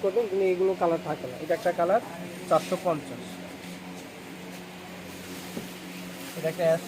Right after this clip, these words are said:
ছাই কালার, চারশো পঞ্চাশ, হোলসেল প্রাইস চারশো পঞ্চাশ। তারপর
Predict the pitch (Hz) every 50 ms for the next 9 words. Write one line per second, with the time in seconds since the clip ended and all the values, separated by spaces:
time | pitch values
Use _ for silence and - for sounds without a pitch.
0 | - - - - - - - - 165 165 165 - 170 160 165 185 214 - - -
1 | - - - - - 175 170 - - 185 185 - 185 165 151 - - - - -
2 | - - - - - - - - - - - - - - 170 170 165 - 202 190
3 | 185 - 190 196 190 180 175 165 - - 165 - 151 143 139 131 - - - 92
4 | 90 90 - - - - - - - - - - - - - - - - - -
5 | - - - - - - - - - 156 156 139 139 160